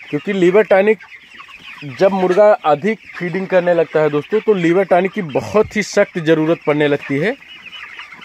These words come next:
और वैसे भी दोस्तों आज जो मुर्गा का rate है वो हमारे यहाँ का जो rate है दोस्तों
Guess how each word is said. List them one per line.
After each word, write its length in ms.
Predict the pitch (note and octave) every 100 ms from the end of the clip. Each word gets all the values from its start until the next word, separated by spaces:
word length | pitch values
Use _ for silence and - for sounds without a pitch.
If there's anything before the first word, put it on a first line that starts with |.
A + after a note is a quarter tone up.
| - - - - -
और 160 | D#3 F#3+
वैसे 360 | F3+ F#3 - G#3+
भी 140 | G#3+
दोस्तों 440 | F#3 F3 A3 A3+ G#3+
आज 380 | D3 F3 G3+ E3 F#3+
जो 200 | E3 G3
मुर्गा 500 | E3+ E3 D#3+ F3+ G3+
का 200 | - G3+
rate 380 | E3+ D3 F#3+ G3
है 460 | E3 D#3+ D#3 E3+ G#3
वो 300 | F#3+ C#3 F3+
हमारे 440 | C#3+ C3 D3+ E3+ G#3
यहाँ 200 | F#3+ F#3
का 160 | - F3+
जो 160 | E3+ E3
rate 280 | D3+ D3+
है 100 | D3+
दोस्तों 420 | C#3+ C#3 - F#3+